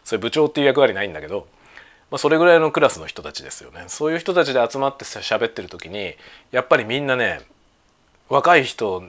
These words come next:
飲みに行こうって誘えないよね」ってみんな言ってる。だから今の若い人って誘われないんだよ。で、僕が若い時はさ、みんなガンガン誘ってきたから、僕が二十歳ぐらいの時の四十代、五十代の人って、しょっちゅうなんか、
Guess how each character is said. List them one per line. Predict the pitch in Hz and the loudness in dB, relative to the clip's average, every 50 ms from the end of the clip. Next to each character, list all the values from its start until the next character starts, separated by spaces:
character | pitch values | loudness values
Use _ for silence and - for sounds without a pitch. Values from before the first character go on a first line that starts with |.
| - | -8
飲 | 113 135 139 | -6 -4 -4
み | 135 117 | -4 -6
に | 101 90 | -6 -8
行 | - - 87 | -10 -12 -10
こ | |
う | - | -8
っ | - | -8
て | - - - - | -8 -8 -6 -4
誘 | 113 98 | -4 -4
え | 98 | -4
な | 104 98 | -6 -8
い | 85 | -8
よ | - - | -10 -12
ね」 | - - | -18 -20
っ | - _ _ _ _ _ _ _ _ _ _ _ _ _ _ _ - | -20 _ _ _ _ _ _ _ _ _ _ _ _ _ _ _ -4
て | 127 | -2
み | 110 117 139 | -2 -2 -2
ん | 131 | -2
な | 123 | -4
言 | 110 98 | -6 -6
っ | |
て | - - - | -10 -14 -20
る。 | - - _ _ _ _ _ _ _ _ _ _ _ _ _ _ _ _ _ _ _ _ _ _ _ _ _ _ _ _ _ _ _ _ _ _ _ | -20 -20 _ _ _ _ _ _ _ _ _ _ _ _ _ _ _ _ _ _ _ _ _ _ _ _ _ _ _ _ _ _ _ _ _ _ _
だ | - 175 180 | 4 4 6
か | - 127 | 6 8
ら | 135 135 123 | 8 8 8
今 | 131 180 196 | 6 4 2
の | 165 123 | 2 2
若 | 110 104 98 - 117 | 2 0 2 4 4
い | 113 | 2
人 | - - - 98 | 2 0 -8 -12
っ | |
て | - _ - 101 | -12 _ -6 -4
誘 | - - - - - 185 | -2 -2 -2 0 2 4
わ | 170 165 | 4 4
れ | 165 160 | 4 4
な | 151 143 | 2 0
い | 120 90 | -2 -2
ん | 73 71 | -6 -12
だ | - - | -18 -20
よ。 | - _ _ _ _ _ _ _ _ _ _ _ _ _ _ _ _ _ _ _ _ _ _ _ _ _ _ _ _ _ _ _ _ | -20 _ _ _ _ _ _ _ _ _ _ _ _ _ _ _ _ _ _ _ _ _ _ _ _ _ _ _ _ _ _ _ _
で、 | - 123 | -8 -4
僕 | 113 127 123 - - 196 202 196 196 | -2 -2 -4 -4 -4 -4 -4 -2 0
が | 190 196 190 | 2 4 4
若 | 180 165 196 196 | 6 6 4 2
い | 156 | 2
時 | - 110 - 95 | 0 -4 -6 -8
は | 80 | -8
さ、 | - - 156 - - - - _ - _ | -6 -6 -6 -6 -6 -8 -12 _ -20 _
み | 104 127 139 | -10 -8 -6
ん | 160 | -4
な | 190 170 | -4 -2
ガ | - 113 123 | 0 0 0
ン | 143 | 2
ガ | 151 165 | 2 0
ン | 151 147 - | 0 2 2
誘 | 160 147 - 139 | 2 0 0 -4
っ | |
て | - - 139 | -4 -6 -6
き | - | -2
た | - 107 | -2 -2
か | 78 - | -4 -4
ら、 | - 156 - - - - | -8 -8 -8 -8 -10 -8
僕 | 104 131 139 156 | -8 -6 0 2
が | 165 156 | 2 4
二 | 143 165 | 4 4
十 | - 156 | 2 2
歳 | - 170 | 0 2
ぐ | 170 | 2
ら | 170 | 2
い | 131 | 2
の | 107 104 | 2 -2
時 | 92 95 | -6 -8
の | 92 92 | -10 -8
四 | 92 113 131 135 | -6 -6 -4 -2
十 | 135 147 127 | -2 0 0
代、 | 107 95 | 0 0
五 | 98 101 | -2 -4
十 | 101 117 110 | -4 -4 -4
代 | 98 82 | -4 -6
の | 76 | -8
人 | - - - - | -12 -14 -16 -18
っ | |
て、 | - _ - - 151 143 | -14 _ -10 -10 -10 -8
し | - - | -6 -6
ょ | 165 | -6
っ | 165 165 | -6 -6
ち | - - | -8 -10
ゅ | 196 | -10
う | |
な | 180 180 | -10 -12
ん | 170 | -14
か、 | - | -10